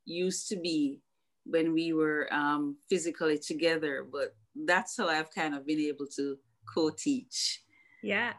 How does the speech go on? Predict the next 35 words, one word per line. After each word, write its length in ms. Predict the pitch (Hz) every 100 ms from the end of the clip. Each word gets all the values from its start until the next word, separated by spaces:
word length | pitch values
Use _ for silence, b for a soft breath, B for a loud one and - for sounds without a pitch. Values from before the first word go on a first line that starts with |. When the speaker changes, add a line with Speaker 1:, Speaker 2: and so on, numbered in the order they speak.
| 277
Speaker 2:
the 100 | 262
breakout 460 | 320 359 466 427 220
rooms 240 | 247 240
is 100 | 254
such 220 | 330 339
a 60 | 302
great 200 | 233 220
opportunity 760 | 208 208 202 247 269 247 202
'cause 440 | 196 254 214 202 - _ -
we 100 | 254
wanna 440 | 247 294 302 - -
be 140 | 240
assessing. 840 | 196 - 240 240 - 90 - 202 b b b b -
And 140 | 233
that's 200 | 247 -
probably 260 | - 277 277
the 80 |
best 280 | 220 233 226
chance 540 | - 254 240 233 - -
for 180 | -
secondary 600 | 208 - 247 247 202 190
to 120 | 196 -
be 100 | 196
able 200 | 190 185
to 260 | - - 208
do 240 | 214 214
some 420 | 208 - 202 185
listening 540 | - 202 214 - 220 202
in 240 | 202 202
and 140 | 196 208
hearing 360 | 208 208 208
how 180 | 220 208
the 60 | 202
kids 300 | - 214 208
are 260 | 208 196